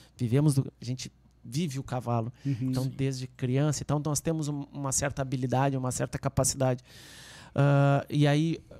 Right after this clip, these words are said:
Speaker 1: junto com uma técnica que te ajuda muito a tu dominar o corpo e a cabeça do cavalo.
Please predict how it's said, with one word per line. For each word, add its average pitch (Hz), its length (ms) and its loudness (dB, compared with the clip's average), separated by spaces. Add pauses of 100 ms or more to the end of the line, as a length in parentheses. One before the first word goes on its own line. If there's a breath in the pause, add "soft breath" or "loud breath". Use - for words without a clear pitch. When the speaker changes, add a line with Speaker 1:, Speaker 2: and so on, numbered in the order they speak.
(360)
Speaker 1:
junto 156 480 -4 (120)
com 147 200 -6
uma 151 240 0
técnica 143 760 -2 (200)
que 143 100 -4
te 151 120 2
ajuda 147 240 4
muito 151 340 0
a 131 40 2
tu - 140 -4
dominar 139 380 0
o 143 80 -2
corpo 165 380 -4
e 147 60 -2
a 131 40 -2
cabeça 135 440 -4
do 127 100 -6
cavalo. 123 440 -6